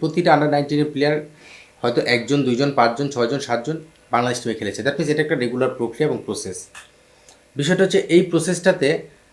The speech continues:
সবচেয়ে বড় যেই গ্যাপটা, নাইনটিন থেকে যে ন্যাশনাল টিমে খেলার যে মাঝখানে যে সময়টা, এই সময়টাতে আমাদের ক্রিকেটারদের আমরা কতটুকু আপগ্রেড করেছি, ওই ইন্টারন্যাশনাল মানের জন্য প্রস্তুত করেছি,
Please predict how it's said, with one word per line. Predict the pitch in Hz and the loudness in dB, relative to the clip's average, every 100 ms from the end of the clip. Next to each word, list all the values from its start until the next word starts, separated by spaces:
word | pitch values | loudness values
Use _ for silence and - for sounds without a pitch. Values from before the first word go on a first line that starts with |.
| _ - | _ -8
সবচেয়ে | 143 - 117 | -4 -2 4
বড় | 127 151 | 6 6
যেই | 165 | 4
গ্যাপটা, | 160 - - 180 185 | 4 2 2 0 0
নাইনটিন | 110 123 131 180 175 | 2 2 2 2 2
থেকে | 165 170 | 2 2
যে | 156 | 4
ন্যাশনাল | 127 120 139 | 2 0 -4
টিমে | 135 143 | -2 -2
খেলার | 147 113 127 127 | -2 -2 -2 0
যে | |
মাঝখানে | 127 113 117 - 160 160 | 2 2 2 -2 0 0
যে | |
সময়টা, | 151 - 117 110 - 95 - - - _ - | -2 -4 -2 -4 -6 -12 -16 -20 -20 _ 6
এই | 180 | 6
সময়টাতে | 185 139 143 160 160 165 196 196 - _ _ - | 6 2 2 4 2 2 -2 -4 -16 _ _ -4
আমাদের | 117 131 | -2 -2
ক্রিকেটারদের | - - 151 147 - | -2 0 0 0 0
আমরা | 156 151 - | 0 0 -4
কতটুকু | - 147 151 175 180 - | -4 -2 -2 -2 -2 -2
আপগ্রেড | 120 - 123 151 - | -2 0 2 0 0
করেছি, | 98 - 95 - _ _ - | -4 -6 -14 -18 _ _ 2
ওই | 147 | 2
ইন্টারন্যাশনাল | 151 143 151 151 160 123 | 4 2 0 0 0 2
মানের | 120 131 | 2 0
জন্য | 139 | -2
প্রস্তুত | 135 135 - 151 | -2 -4 -2 -6
করেছি, | - 101 - | -4 -6 -8